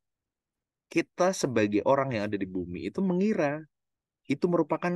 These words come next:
sesuatu hal yang sejati atau sesuatu hal yang nyata. Artinya, hanya mimesis belaka, sedangkan keindahan yang sejati ada di alam ide bagi Plato.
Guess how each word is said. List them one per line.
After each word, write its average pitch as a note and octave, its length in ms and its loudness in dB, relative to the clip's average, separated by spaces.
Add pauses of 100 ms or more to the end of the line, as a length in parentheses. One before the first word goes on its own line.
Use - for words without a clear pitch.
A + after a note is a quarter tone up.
sesuatu D#3+ 480 0
hal D#3 240 2
yang C#3+ 100 -2
sejati A2 720 0
atau G#2 80 -8
sesuatu A#2 340 0
hal B2+ 220 -2
yang A2+ 100 -4
nyata. G#2+ 460 -6 (1120)
Artinya, E3+ 640 0 (880)
hanya F#3 240 4
mimesis G3+ 560 4
belaka, B2 480 2
sedangkan D3+ 420 -2
keindahan C3+ 460 0
yang B2+ 80 -10
sejati A2+ 400 0
ada A#2 480 0
di A#2 160 -4
alam G#2+ 400 0
ide G2 480 -4 (480)
bagi G2 240 -2
Plato. - 480 -8